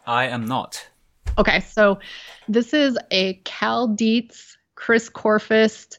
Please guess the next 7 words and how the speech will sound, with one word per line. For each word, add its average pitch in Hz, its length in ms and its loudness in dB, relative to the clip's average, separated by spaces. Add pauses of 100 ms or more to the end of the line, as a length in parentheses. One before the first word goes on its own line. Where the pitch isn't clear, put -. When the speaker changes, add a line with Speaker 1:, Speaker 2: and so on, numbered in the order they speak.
(240)
Speaker 2:
J 202 240 6
L 202 180 6
Holdsworth 208 1000 2 (440)
sort 208 340 4
of 196 220 4
creation. 220 880 4 (800)
Um, 190 460 4